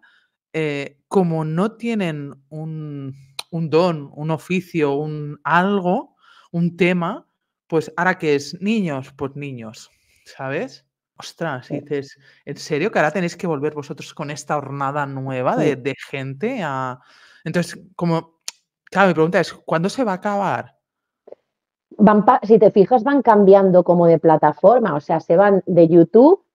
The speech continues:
Speaker 2: o sea, estaban en YouTube, se van a Instagram porque YouTube se empieza a poner un poquito, ¿eh? No mucho, pero un poquito como serio, como restrictivo, como, "Oye, vais a tener que poner contenido infantil", ¿sabes lo que te
Speaker 1: Bueno,
Speaker 2: digo?
Speaker 1: empezó a avisar, entonces
Speaker 2: Ajá.
Speaker 1: también,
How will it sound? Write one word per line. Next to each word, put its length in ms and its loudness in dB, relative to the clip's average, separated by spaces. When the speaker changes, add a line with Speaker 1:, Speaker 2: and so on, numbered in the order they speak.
Speaker 2:
o 80 2
sea, 120 6
estaban 320 6
en 120 4
YouTube, 500 6
se 260 4
van 300 4
a 140 2
Instagram 460 4
porque 260 6
YouTube 260 6
se 100 2
empieza 260 2
a 20 2
poner 300 4
un 200 4
poquito, 460 2
¿eh? 80 6
No 100 4
mucho, 400 6
pero 140 6
un 60 4
poquito 420 2
como 240 4
serio, 460 8
como 160 4
restrictivo, 680 2
como, 240 2
"Oye, 220 6
vais 200 4
a 100 0
tener 280 2
que 80 2
poner 380 6
contenido 500 6
infantil", 640 2
¿sabes 220 2
lo 100 2
que 100 2
te 120 2
Speaker 1:
Bueno, 160 6
Speaker 2:
digo? 120 6
Speaker 1:
empezó 180 -2
a 80 -2
avisar, 580 -2
entonces 560 -4
Speaker 2:
Ajá. 220 4
Speaker 1:
también, 400 0